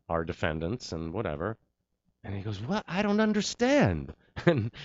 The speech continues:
he was so flummoxed that I actually had the perfect situation that I didn't think was possible. I had this important casting director in the palm of my hand. So the rest of the, uh,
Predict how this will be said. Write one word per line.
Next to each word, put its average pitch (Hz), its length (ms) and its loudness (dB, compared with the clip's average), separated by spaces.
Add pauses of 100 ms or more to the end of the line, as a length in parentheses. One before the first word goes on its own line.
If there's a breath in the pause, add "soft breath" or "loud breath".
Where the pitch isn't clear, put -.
(240 loud breath)
he 175 160 4
was 147 200 6
so 151 520 8
flummoxed 143 800 2 (320)
that 104 360 2 (260)
I 107 220 2
actually 135 640 0
had 113 520 2 (320)
the - 120 -4
perfect 151 460 -4
situation 113 840 0
that 87 140 0
I 82 100 0 (160)
didn't 120 340 4
think 127 220 0
was 123 160 -6
possible. 87 680 -2 (540)
I 117 160 2
had 127 220 2
this 117 200 2
important 113 500 0
casting 98 460 -2
director 87 600 -2 (100)
in 95 180 2
the 85 60 0
palm 92 320 2
of 85 100 -6
my 104 280 2
hand. 64 340 -8 (640)
So 139 140 2
the 143 120 2
rest 196 240 2
of 165 80 -4
the, 131 340 2 (160)
uh, 113 220 0